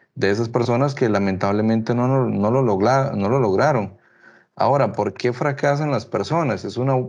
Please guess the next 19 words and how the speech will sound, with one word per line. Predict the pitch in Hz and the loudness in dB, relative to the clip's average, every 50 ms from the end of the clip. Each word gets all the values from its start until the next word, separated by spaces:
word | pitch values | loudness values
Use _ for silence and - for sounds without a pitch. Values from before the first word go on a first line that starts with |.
| - - _ - _ _ _ - | -8 -16 _ -20 _ _ _ -12
eh, | - - | -6 -2
los | 98 101 101 | 0 0 0
emprendimientos | 104 98 92 98 95 98 98 101 113 131 147 135 165 143 | 0 0 -2 -2 -2 0 0 0 0 0 0 -2 -2 -2
y | 135 | 0
los | 110 95 92 | 0 -2 -2
emprende-, | 92 90 - 98 92 92 92 92 92 95 | -2 -2 -2 -2 -2 -2 -2 -2 -4 -4
emprendedores. | 95 90 87 - 95 95 95 98 123 170 180 127 101 - - - _ - - - - _ _ _ _ _ _ _ _ _ _ | -4 -6 -4 -4 -2 0 0 2 2 2 2 0 0 -2 -6 -14 _ -20 -20 -20 -20 _ _ _ _ _ _ _ _ _ _
Es | - 98 98 104 123 | -6 -4 -2 0 0
una | 135 143 143 131 | 2 2 2 2
buena | 127 135 135 139 139 135 | 2 2 2 0 0 0
pregunta, | - 101 101 101 123 135 131 107 - 95 | 0 0 0 2 2 0 0 0 -2 -2
¿verdad? | 90 90 90 98 107 123 135 139 139 - _ _ _ _ _ _ _ _ - | -2 -2 -2 -2 -2 -2 -2 -4 -6 -10 _ _ _ _ _ _ _ _ -6
Eh, | - 107 107 110 110 107 107 107 104 104 104 104 101 101 98 98 95 | -2 0 2 2 2 2 2 2 2 2 2 2 2 2 2 2 2
yo | 98 110 117 | 2 2 4
diría | 123 123 127 135 135 | 4 4 2 2 0
que | 135 - 117 | 0 -2 0
falta | - 120 117 117 117 131 139 | 0 0 0 0 0 0 0
de | 131 120 | 0 0
información, | 104 101 104 95 92 92 92 92 - 123 139 165 175 160 - - | -2 -2 -2 -2 0 -2 -2 0 0 0 0 0 -2 -6 -8 -14